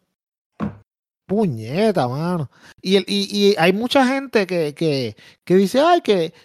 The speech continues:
las mujeres por la belleza hacen lo que sea". No sean pendejas, puñeta. Tengo una amiga que se co-, la otra vez cogió y se, y se inyectó una pendeja en los labios para unirse los labios más gruesos. ¿Qué carajo? Y ya ni se parece a la persona que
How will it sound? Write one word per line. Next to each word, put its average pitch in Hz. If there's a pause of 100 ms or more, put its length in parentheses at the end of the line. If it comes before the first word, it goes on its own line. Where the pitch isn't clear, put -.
las 175
mujeres 220
por 254
la 214
belleza 214
hacen 254
lo 247
que 214
sea". 208
No 175
sean 240
pendejas, 220
puñeta. 175 (800)
Tengo 196
una 269
amiga 269
que 233
se 220
co-, 202
la 185
otra 226
vez 233
cogió 247
y -
se, 202
y 170
se 180
inyectó 165
una 233
pendeja 226
en 254
los 226
labios 226
para 175
unirse 185
los 254
labios 247
más 214
gruesos. 208
¿Qué 180
carajo? 208 (680)
Y 143
ya 156
ni 202
se 247
parece 196
a 220
la 190
persona 180
que 185